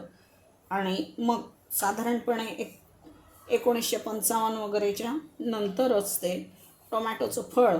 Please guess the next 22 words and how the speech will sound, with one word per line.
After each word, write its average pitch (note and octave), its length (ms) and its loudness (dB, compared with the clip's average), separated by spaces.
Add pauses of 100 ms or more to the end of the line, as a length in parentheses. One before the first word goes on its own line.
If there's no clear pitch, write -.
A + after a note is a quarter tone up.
(100)
आपल्या F#3 280 -2
देशात F#3 340 0 (160)
आलं. F#3 220 0 (1900)
हा G#3+ 280 2
एवढाच G#3+ 340 4
पराठा G3+ 320 -4
मी G#3+ 180 -4
लाटला G3 300 2
आहे, F#3+ 260 4 (800)
हा G#3 80 2
आता F#3 160 4
आपण F3+ 200 2 (100)
तव्यावर E3 400 4
टाकतोय. - 340 -8 (2000)
तर C#4 120 -2
तेव्हापासून C#4+ 680 0
ते C#4 120 2
टोमॅटो B3 460 -2
खायला A#3+ 440 -2 (220)
आपण C4+ 420 -6
सुरुवात G#3 540 -2
केली. D3 220 -4